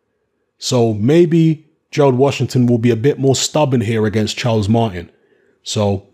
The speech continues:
I think it's a fun fight. Charles Martin, not the technically best heavyweight in the world, but he is tough. He showed that in the Adam Kownacki fight. I mean, compare Charles Martin's performance against Kownacki to Washington's performance against Kownacki, and it's night and day in terms of who the tougher guy is.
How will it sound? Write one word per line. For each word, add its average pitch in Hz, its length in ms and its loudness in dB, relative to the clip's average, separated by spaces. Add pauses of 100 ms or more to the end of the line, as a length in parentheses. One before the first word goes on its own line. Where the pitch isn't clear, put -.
(220)
I 160 100 -2
think 190 180 2
it's 135 120 -2
a 127 40 -4
fun 143 240 0
fight. 123 240 0
Charles 190 300 4
Martin, 151 600 0 (120)
not 156 280 0
the 147 60 0
technically 135 460 -2
best 127 300 -2
heavyweight 123 380 0
in 123 100 2
the 117 80 0
world, 143 400 2
but 101 120 -4
he 139 140 2
is 160 160 2
tough. 135 340 -4
He 123 80 0
showed 139 360 0
that 123 340 -2 (360)
in 127 180 0
the 120 180 2
Adam 127 240 0
Kownacki 123 540 -2
fight. 117 220 -2
I 110 60 -2
mean, 117 160 2
compare 147 640 -2 (180)
Charles 147 320 0
Martin's 135 340 2
performance 127 480 -2
against 117 260 -2
Kownacki 117 540 0
to 104 80 -4
Washington's 120 520 -2
performance 107 480 -2
against 107 300 -4
Kownacki, 104 560 -4 (560)
and 117 120 0
it's 113 140 0
night 131 260 0
and 113 140 -2
day 127 200 2
in 101 100 -2
terms 110 260 0
of 107 80 2
who 110 80 2
the 101 80 -2
tougher 110 340 -4
guy 120 200 0
is. 82 440 -8